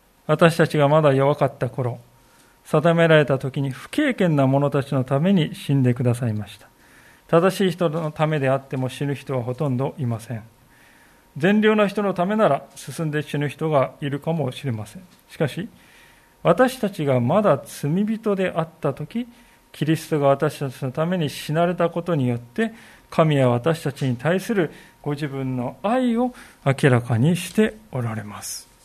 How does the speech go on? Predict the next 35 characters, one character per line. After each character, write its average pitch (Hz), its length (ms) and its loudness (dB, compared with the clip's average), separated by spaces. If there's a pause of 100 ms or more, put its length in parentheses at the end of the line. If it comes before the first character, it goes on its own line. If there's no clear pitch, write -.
(2000)
私 165 260 2
た 160 80 -2
ち 156 100 0
は 147 60 4
ま 160 120 4
だ 151 120 6
罪 202 300 2
人 254 220 2
で 233 100 6
あ 247 60 4
っ 247 60 -2
た 220 120 2
時、 165 240 -2
キ 160 120 -2
リ 165 80 2
ス - 100 -6
ト 165 60 2
が 160 60 4
私 156 260 2
た 147 80 -4
ち - 40 -16
の - 60 -20
た 143 180 -2
め 131 100 2
に 120 40 -2
死 - 140 -6
な 139 140 2
れ 127 100 0
た 135 100 -4
こ 135 140 -6
と 139 100 -4
に 120 100 0
よ 113 100 -4
っ 110 40 -10
て、 - 260 -2